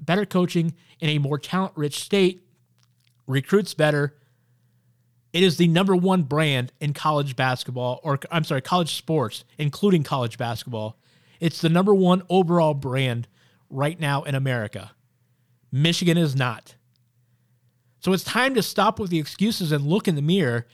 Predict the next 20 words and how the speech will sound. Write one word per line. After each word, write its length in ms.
and 200
maybe 340
accept 380
the 100
fact 420
Michigan 580
just 260
maybe 640
isn't 340
what 180
it 140
once 460
was. 640
Should 260
it 220
be 180
better 260
than 180
it 100
is? 380